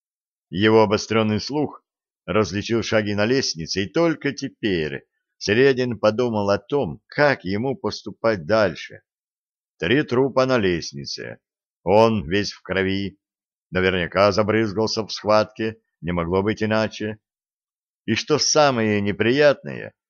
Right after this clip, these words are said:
среди убитых проклятый Кариманит, сумевший привязать к себе князя, как ребёнка послушного. В вину духовника правитель не поверит,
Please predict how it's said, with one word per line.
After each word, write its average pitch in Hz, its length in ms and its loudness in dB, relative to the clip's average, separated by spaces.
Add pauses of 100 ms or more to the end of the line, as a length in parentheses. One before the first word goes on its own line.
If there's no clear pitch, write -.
(280)
среди 107 400 0
убитых 156 840 -2
проклятый 123 640 2
Кариманит, 107 800 -2 (720)
сумевший 113 600 -2
привязать 110 720 0
к - 60 -16
себе 131 260 -4
князя, 80 600 -4 (300)
как 85 200 -6
ребёнка 113 520 0
послушного. 107 760 -6 (920)
В 85 60 -4
вину 156 380 2
духовника 139 720 -2
правитель 110 580 0
не 104 80 -4
поверит, 104 560 -2